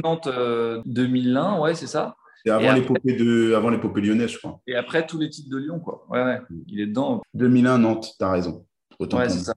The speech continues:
Speaker 2: Monaco deux mille, Nantes deux mille un, Lyon deux mille deux. T'as
Speaker 1: Ouais,
Speaker 2: raison.
Speaker 1: c'est ça.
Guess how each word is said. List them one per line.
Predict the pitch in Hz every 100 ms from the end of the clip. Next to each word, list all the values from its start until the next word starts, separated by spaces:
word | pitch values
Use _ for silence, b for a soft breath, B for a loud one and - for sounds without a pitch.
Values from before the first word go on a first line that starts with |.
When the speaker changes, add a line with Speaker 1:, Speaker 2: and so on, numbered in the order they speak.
| _ -
Speaker 2:
Monaco | 113 123 123 135
deux | 127
mille, | 123 135 120
Nantes | 104 117 113
deux | 107
mille | 104 104
un, | 107 - -
Lyon | 90 101
deux | 92
mille | 92 90
deux. | 76 - _
T'as | 113
Speaker 1:
Ouais, | 113
Speaker 2:
raison. | 113
Speaker 1:
c'est |
ça. | -